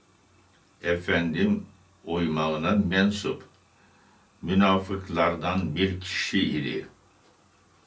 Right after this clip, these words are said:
Bu Übe-, Ubeyrik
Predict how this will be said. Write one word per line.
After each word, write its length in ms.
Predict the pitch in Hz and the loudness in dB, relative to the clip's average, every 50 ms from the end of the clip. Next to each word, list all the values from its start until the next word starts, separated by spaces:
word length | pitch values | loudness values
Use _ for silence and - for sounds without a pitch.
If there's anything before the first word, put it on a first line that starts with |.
| _ _ _ _ - - - _ _ _ _ _ _ _ - - _ _ _ _ _ _ _ _ _ _ _ _ _ _ _ _ _ _ _ _ _ _ - - - - - - - - - _ _ _ _ _ _ _ - | _ _ _ _ -20 -20 -20 _ _ _ _ _ _ _ -20 -20 _ _ _ _ _ _ _ _ _ _ _ _ _ _ _ _ _ _ _ _ _ _ -20 -20 -20 -20 -20 -20 -20 -20 -20 _ _ _ _ _ _ _ -12
Bu 260 | - - 95 - - - | -8 -4 -4 -4 -4 -6
Übe-, 300 | 80 78 76 - - - - | -8 -8 -6 -6 -8 -8 -10
Ubeyrik 680 | - 85 78 73 78 78 78 78 73 80 87 - - | -10 -8 -6 -4 -2 -2 0 0 -2 -2 -4 -6 -8